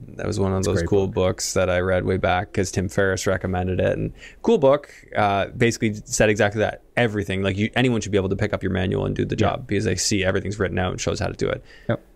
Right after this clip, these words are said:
Speaker 1: I haven't done that, but I found, like, Zoom, to its credit, uh, for screen recording, just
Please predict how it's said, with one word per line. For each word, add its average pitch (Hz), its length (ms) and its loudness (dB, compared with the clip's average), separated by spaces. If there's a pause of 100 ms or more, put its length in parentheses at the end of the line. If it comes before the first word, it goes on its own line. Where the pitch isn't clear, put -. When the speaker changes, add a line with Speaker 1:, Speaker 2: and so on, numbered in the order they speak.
(200)
Speaker 1:
I 139 360 2
haven't 127 240 2
done 95 220 2
that, 107 380 0
but 98 180 4
I 92 100 2
found, 95 360 0
like, 90 180 -2 (200)
Zoom, 98 540 2
to 92 160 0
its 87 100 -2
credit, 87 380 -2 (180)
uh, 92 220 -4
for 101 160 -2
screen 98 300 2
recording, 104 720 0 (320)
just - 240 0